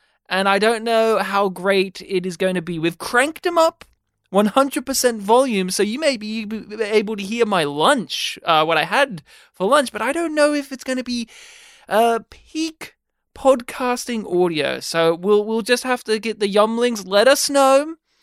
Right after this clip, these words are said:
Hit us up on the social medias or our email, all of which is in the description, if this episode sounds any good, and if it does, we'll make sure to shove the microphones up our butts in future episodes.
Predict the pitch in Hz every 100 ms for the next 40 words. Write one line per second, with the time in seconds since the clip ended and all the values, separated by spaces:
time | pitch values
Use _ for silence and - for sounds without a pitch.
0 | _ _ - 185 240 262 254 269 262 233
1 | - 220 226 240 226 226 247 254 226 190
2 | 175 214 233 220 262 254 185 185 185 190
3 | 190 185 196 190 175 - 262 294 220 208
4 | 208 196 233 233 226 233 214 - 233 240
5 | 226 226 202 208 277 262 214 220 214 208
6 | 247 302 294 302 - _ _ - 220 302
7 | 302 - 269 269 254 233 - 262 269 285
8 | 247 240 214 233 254 254 247 233 233 254
9 | 247 202 247 - - 226 226 240 254 233
10 | 247 - - - 156 - - -